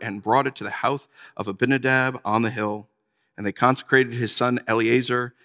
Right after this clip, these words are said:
to have charge of the ark of the Lord." So the people of Beth Shemesh, they started out good. They said, "Who's able to stand before the Lord, this holy God?" Yeah, who can stand? Who can actually stand face to face to God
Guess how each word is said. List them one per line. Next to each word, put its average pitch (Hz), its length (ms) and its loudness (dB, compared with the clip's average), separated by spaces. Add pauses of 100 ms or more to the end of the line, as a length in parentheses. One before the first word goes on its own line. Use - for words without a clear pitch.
(160)
to 101 80 -6
have 104 200 0
charge 117 500 0
of 101 180 -10
the 101 100 -4
ark 101 380 -6
of 95 80 -20
the 95 80 -18
Lord." 92 340 -18 (1400)
So - 120 -12
the 107 60 -6
people 151 320 2
of 117 80 0
Beth 131 180 2
Shemesh, 117 380 -2
they 143 80 2
started 359 320 0
out 170 220 0
good. 107 260 -2 (140)
They 135 80 0
said, 147 160 2
"Who's 170 260 0
able 165 240 2
to 127 100 -2
stand 160 280 4
before 160 280 0
the 151 60 2
Lord, 208 360 2
this 185 200 2 (220)
holy 160 400 0
God?" 190 320 -2 (200)
Yeah, 247 120 4
who 269 160 2
can 294 180 2
stand? 240 360 2 (180)
Who 302 120 6
can 262 140 2
actually 214 360 2
stand 151 640 2 (220)
face 202 300 2
to 160 80 -4
face 175 300 6
to 156 60 -4
God 127 380 4